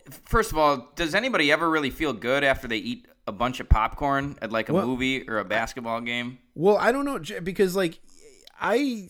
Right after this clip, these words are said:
Speaker 2: I don't think I've ever had issues with popcorn before. Like, I, I've heard, I, so I had, I felt like I had just recently heard that, like, popcorn can upset your stomach or whatever.
Speaker 1: Sure.
Speaker 2: And, like, I don't think I had ever experienced that, but, um, after Wednesday, I'm like,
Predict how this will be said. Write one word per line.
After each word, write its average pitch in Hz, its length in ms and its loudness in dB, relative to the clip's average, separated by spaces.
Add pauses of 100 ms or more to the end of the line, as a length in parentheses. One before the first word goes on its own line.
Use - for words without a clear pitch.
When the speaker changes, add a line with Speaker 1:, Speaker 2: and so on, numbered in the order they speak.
(100)
Speaker 2:
I 190 100 2
don't 311 140 -2
think 285 120 0
I've 160 120 6
ever 170 220 4
had 160 180 4
issues 160 360 2
with 127 80 -4
popcorn 147 420 0
before. 98 400 -4
Like, 101 380 -4
I, 156 240 2
I've 165 160 2
heard, 180 400 4
I, 151 160 2
so - 140 -2
I 160 100 2
had, 185 260 0
I 147 60 -2
felt 196 260 2
like 208 160 -2
I 151 60 4
had 131 100 0
just 131 240 2
recently 135 300 0
heard 113 240 2
that, 107 100 -4
like, 104 160 -6
popcorn 113 420 -6
can 101 200 -6
upset 101 320 -6
your 92 100 -8
stomach 107 460 -6
or 135 60 -2
whatever. 143 340 2
Speaker 1:
Sure. 165 240 4 (360)
Speaker 2:
And, 135 220 0
like, 131 260 0 (220)
I 160 100 4
don't 214 180 0
think 220 180 -2
I 175 80 4
had 156 140 6
ever 147 160 2
experienced 143 600 -4
that, 92 240 -6
but, 110 340 -6
um, 101 420 -2 (380)
after 131 580 0 (200)
Wednesday, 117 500 0
I'm 110 180 -2
like, 104 240 -4